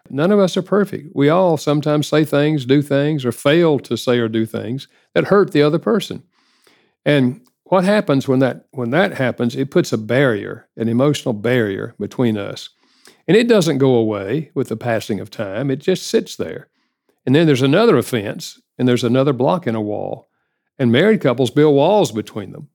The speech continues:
because they hurt each other, hurt each other, hurt each other, and they never, they never deal with it. To, to tear the wall down or, or to keep it down,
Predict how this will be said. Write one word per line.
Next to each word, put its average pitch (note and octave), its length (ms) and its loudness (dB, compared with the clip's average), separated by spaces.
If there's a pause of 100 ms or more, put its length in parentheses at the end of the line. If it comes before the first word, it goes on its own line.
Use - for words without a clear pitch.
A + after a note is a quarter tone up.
(140)
because A#2 360 -2 (260)
they B2+ 120 0
hurt D#3+ 280 2
each D#3+ 180 0
other, D3+ 240 2
hurt D3 200 2
each D3 200 0
other, D3 200 2
hurt D3 200 2
each C#3+ 160 -2
other, C#3+ 180 0
and C#3+ 160 2
they D3 80 4
never, E3 460 2
they D#3 160 0
never F3+ 240 2
deal F#3+ 260 2
with F#2+ 220 -2
it. - 160 -16 (1040)
To, C#3 100 -2 (380)
to C3 100 -4
tear G3+ 320 2
the F3+ 80 4
wall F#3 380 4
down G2 420 -4 (320)
or, B2 160 -2
or C3+ 160 2
to A#2 80 0
keep G3+ 340 0
it C3+ 120 0
down, G#2 380 -8